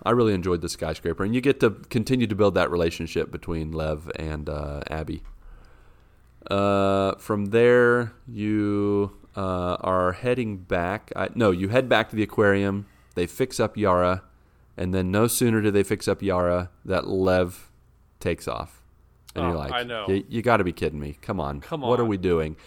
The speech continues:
Speaker 1: Well, one, I believe at this point, is it day three already, or is it still day two?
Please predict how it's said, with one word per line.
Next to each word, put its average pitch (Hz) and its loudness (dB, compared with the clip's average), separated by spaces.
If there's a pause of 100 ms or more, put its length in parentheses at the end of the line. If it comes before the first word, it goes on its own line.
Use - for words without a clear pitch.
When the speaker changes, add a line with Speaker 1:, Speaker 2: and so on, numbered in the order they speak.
(120)
Speaker 1:
Well, 107 2
one, 120 4 (200)
I 107 0
believe 117 4
at 147 -2
this 120 2
point, 113 -2
is 110 -2
it 139 -2
day 123 0
three 120 -2
already, 120 2
or 104 0
is 98 -4
it 98 -4
still 98 -4
day 87 -2
two? 71 -10